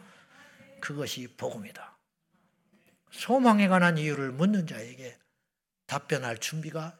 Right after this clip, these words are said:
되어 있습니까? 그것이 평안의 복음으로 예비한 인생, 그 인생을 마귀가 흔들겠냐고,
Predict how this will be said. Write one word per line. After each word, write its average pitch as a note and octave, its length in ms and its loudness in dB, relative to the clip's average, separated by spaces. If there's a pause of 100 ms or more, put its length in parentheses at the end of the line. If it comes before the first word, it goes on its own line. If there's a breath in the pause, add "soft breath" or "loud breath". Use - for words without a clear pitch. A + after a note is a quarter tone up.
되어 B2 220 -8
있습니까? - 560 -10 (800)
그것이 A2+ 560 -6 (320)
평안의 E3+ 540 2
복음으로 B2 500 -10
예비한 C3 540 -2
인생, C3 420 -6 (600)
그 - 180 -2
인생을 D3+ 480 0
마귀가 B2+ 360 -4
흔들겠냐고, - 720 -10